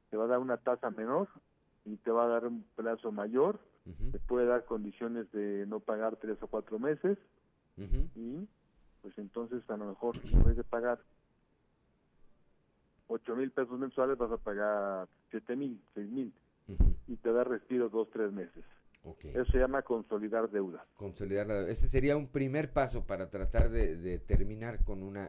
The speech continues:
Speaker 2: con una deuda fuerte.
Speaker 1: Y el último paso, Juan,
Speaker 2: Ujú.
Speaker 1: es, si tienes un bien raíz, lo puedes hipotecar. Pero esto no lo hagas si no tienes de la mano a un extraordinario asesor.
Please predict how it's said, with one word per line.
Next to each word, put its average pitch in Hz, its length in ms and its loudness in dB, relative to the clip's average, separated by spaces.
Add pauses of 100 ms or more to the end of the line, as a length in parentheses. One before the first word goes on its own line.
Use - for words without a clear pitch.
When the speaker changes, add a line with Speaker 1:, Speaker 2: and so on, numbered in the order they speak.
Speaker 2:
con 92 240 -10
una 101 240 -8
deuda 95 320 -2
fuerte. 92 360 -8 (720)
Speaker 1:
Y 135 80 -4
el 156 100 -2
último 214 320 2
paso, 175 500 0
Juan, 170 320 0
Speaker 2:
Ujú. 127 360 -8 (200)
Speaker 1:
es, 135 200 0 (200)
si 262 80 -8
tienes 202 280 -2
un 196 120 0
bien 190 160 -2
raíz, 143 340 -2 (960)
lo 120 120 -4
puedes 147 280 4
hipotecar. 135 600 -4 (1200)
Pero 143 160 2
esto 196 160 -4
no 202 160 2
lo 185 140 4
hagas 151 280 0 (160)
si 131 60 -8
no 143 120 -4
tienes 151 360 -6
de 123 60 -12
la 117 120 -6
mano 127 440 -4 (380)
a 120 140 -4
un 139 240 -4
extraordinario 127 1120 -2
asesor. 113 540 -6